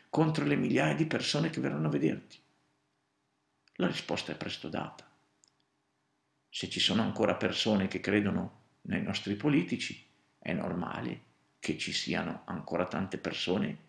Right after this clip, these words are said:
che credano in te. I media fanno la loro parte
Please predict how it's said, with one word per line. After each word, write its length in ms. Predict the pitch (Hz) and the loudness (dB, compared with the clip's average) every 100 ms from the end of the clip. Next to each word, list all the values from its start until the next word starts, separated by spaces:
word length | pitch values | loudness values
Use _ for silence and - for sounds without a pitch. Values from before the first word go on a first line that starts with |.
| _ _ | _ _
che 160 | - - | -6 -2
credano 340 | 87 87 90 | -2 0 -2
in 140 | 139 | -4
te. 240 | - 196 - _ _ _ _ _ _ _ _ - | -2 -4 -4 _ _ _ _ _ _ _ _ -6
I 100 | 85 | -4
media 340 | 85 95 131 | -2 0 -2
fanno 340 | - - 131 | -2 -4 -2
la 100 | 131 | -2
loro 220 | 143 156 190 | -2 -2 -4
parte 500 | - - - - | -8 -10 -12 -20